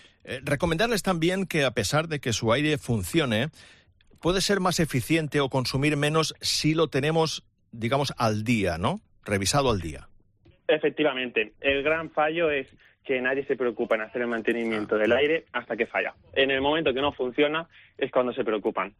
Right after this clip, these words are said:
Speaker 2: El aire acondicionado tiene un mantenimiento básico. Por una parte, el usuario puede limpiar los filtros. Todos tenemos el split. Se levanta la tapa y sacamos los filtros.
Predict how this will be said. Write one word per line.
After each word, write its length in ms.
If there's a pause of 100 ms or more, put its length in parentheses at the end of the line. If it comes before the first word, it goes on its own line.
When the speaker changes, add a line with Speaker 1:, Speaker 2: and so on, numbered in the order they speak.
(160)
Speaker 2:
El 160
aire 180
acondicionado 720 (240)
tiene 160
un 60
mantenimiento 800
básico. 460 (120)
Por 140
una 160
parte, 380
el 60
usuario 460 (300)
puede 240
limpiar 320
los 200
filtros. 500
Todos 200
tenemos 360
el 80
split. 460 (640)
Se 60
levanta 400
la 140
tapa 400 (400)
y 140
sacamos 380
los 140
filtros. 420